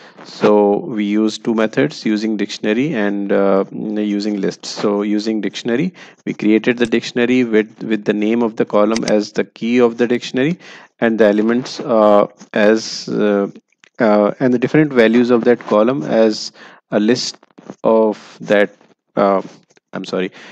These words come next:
uh, the different values, uh, in that, uh, dictionary. So,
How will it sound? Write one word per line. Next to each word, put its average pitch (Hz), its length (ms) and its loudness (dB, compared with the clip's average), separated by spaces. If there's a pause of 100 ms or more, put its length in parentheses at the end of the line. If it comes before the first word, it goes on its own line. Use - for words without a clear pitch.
(280)
uh, 107 120 2
the 107 120 2
different 120 320 0
values, 110 520 2
uh, 104 300 4
in 107 200 -2
that, 98 260 2 (320)
uh, 101 200 2
dictionary. 98 460 -8 (1040)
So, 110 680 -2